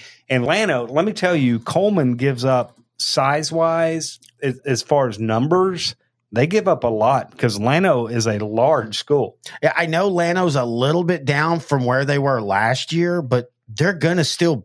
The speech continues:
Speaker 2: probably be playing for that region by the end of the year.
Speaker 1: Oh, yeah, they
Speaker 2: Um, 'cause they're
Speaker 1: definitely
Speaker 2: just
Speaker 1: could be.
Speaker 2: young. They're just
Speaker 1: Yeah.
Speaker 2: young. The talent's still there at Llano, but they lost a ton from that team last year. Uh, and, and to me, that, that's, I, I was as impressed with that,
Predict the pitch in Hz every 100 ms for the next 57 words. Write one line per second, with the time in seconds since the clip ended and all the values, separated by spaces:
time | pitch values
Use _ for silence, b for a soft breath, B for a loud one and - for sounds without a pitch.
0 | - 147 143 165 123 139 135 131 135 135
1 | - 127 131 120 110 117 135 117 113 101
2 | 110 107 92 98 90 67 160 190 202 175
3 | - 113 110 - 120 185 254 240 139 143
4 | 156 95 78 110 165 202 247 151 170 123
5 | 107 - 160 247 254 - 196 175 180 135
6 | 123 120 127 160 185 156 - 113 - -
7 | - 165 165 127 123 120 - 120 117 113
8 | 110 - 117 110 - B B B 113 117
9 | 113 120 123 117 131 139 175 151 139 151
10 | - 143 170 - 120 - - 113 - 165
11 | 214 240 180 151 147 - 165 170 - 131
12 | 110 135 151